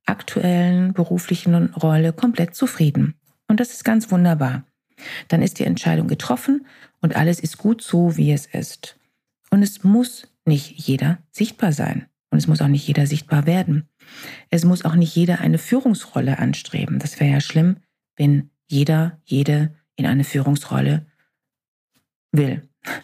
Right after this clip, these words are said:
Nur wer mehr Sichtbarkeit haben möchte und nicht sichtbar ist, der darf bitteschön nicht die böse Welt anklagen. Das Umfeld, die eigene Sozialisation,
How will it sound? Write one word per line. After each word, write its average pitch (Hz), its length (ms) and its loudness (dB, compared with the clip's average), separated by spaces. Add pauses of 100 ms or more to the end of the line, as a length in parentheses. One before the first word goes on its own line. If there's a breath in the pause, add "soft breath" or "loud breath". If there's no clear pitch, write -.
(260 loud breath)
Nur 175 160 4
wer 175 200 2
mehr 170 340 2
Sichtbarkeit 165 760 -2
haben 247 280 2
möchte - 440 -6 (120)
und 147 140 0
nicht 165 240 4
sichtbar - 420 -4
ist, - 300 -4 (1040 loud breath)
der 202 120 2
darf 147 300 -2
bitteschön 156 680 0
nicht 160 240 2
die 151 80 0
böse 135 340 -2
Welt 131 260 -4
anklagen. 127 640 -4 (220)
Das 151 160 -4
Umfeld, 170 640 0 (320 soft breath)
die - 100 -4
eigene 196 320 2
Sozialisation, 160 1300 0